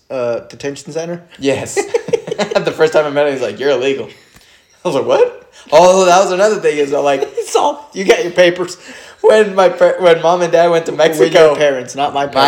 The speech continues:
Speaker 1: parents.
Speaker 2: parents, not your parents, you bitch. You bastard. When, uh, mom and dad went to Mexico and he was like, "Are they okay getting back?" It's like,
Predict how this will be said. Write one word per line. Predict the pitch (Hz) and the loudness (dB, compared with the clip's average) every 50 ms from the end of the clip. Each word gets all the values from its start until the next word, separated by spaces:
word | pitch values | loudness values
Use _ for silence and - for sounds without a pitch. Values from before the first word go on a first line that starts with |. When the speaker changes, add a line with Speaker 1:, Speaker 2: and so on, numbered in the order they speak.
| 151 | 2
Speaker 1:
parents. | 147 - | 2 2
Speaker 2:
parents, | 147 135 123 120 107 107 - - | 0 0 0 -2 -6 -12 -12 -10
not | 123 127 143 139 | -8 -6 -6 -4
your | 131 135 131 | -4 -4 -4
parents, | - 123 113 117 - - | -4 -6 -8 -8 -10 -12
you | 117 | -12
bitch. | 110 - 123 120 123 120 - - - - - - - - _ _ _ _ _ _ _ _ _ _ _ _ | -8 -4 -4 -4 -4 -4 -6 -14 -14 -18 -20 -20 -20 -20 _ _ _ _ _ _ _ _ _ _ _ _
You | - 110 120 - - _ | -16 -16 -16 -16 -12 _
bastard. | - 135 113 123 117 - - - - - - 262 - _ _ _ _ _ _ - _ _ _ _ _ _ _ _ _ - - - - _ - - - _ _ - - - - _ - - - - _ _ _ _ _ - - - - - - - - - 135 - - - | -4 -4 -4 -4 -8 -8 -10 -12 -14 -14 -14 -18 -20 _ _ _ _ _ _ -20 _ _ _ _ _ _ _ _ _ -20 -20 -20 -20 _ -20 -20 -20 _ _ -18 -18 -18 -18 _ -20 -20 -20 -20 _ _ _ _ _ -20 -20 -20 -20 -18 -16 -14 -12 -12 -12 -14 -10 -2
When, | - 151 151 147 139 135 - - | 0 2 2 2 2 -2 -4 -2
uh, | 151 143 127 127 | 0 0 0 2
mom | 135 135 143 143 | 2 2 2 0
and | 143 135 | -2 0
dad | 135 135 139 135 | 2 2 2 2
went | 135 135 - | 0 -4 -4
to | 139 | -4
Mexico | - 127 131 131 - - 135 - 143 135 131 127 123 | -2 -2 -4 -4 -6 -12 -6 -2 2 2 2 2 0
and | 98 131 127 | -2 -4 -4
he | 131 131 | -4 -6
was | 131 123 120 | -6 -6 -4
like, | 127 127 123 - - _ _ _ _ _ _ _ _ _ - | -4 -6 -6 -8 -16 _ _ _ _ _ _ _ _ _ -10
"Are | - 131 127 | -8 -4 0
they | 147 160 175 170 | 2 2 2 2
okay | 165 165 180 175 156 | 0 0 -2 -4 -2
getting | 170 165 - 143 131 | -4 -6 -6 -6 -4
back?" | 139 151 220 285 - - - _ _ _ - - | -4 -4 -4 -6 -10 -16 -20 _ _ _ -16 -10
It's | 131 127 - | -8 -6 -2
like, | 151 151 147 | -2 -2 -2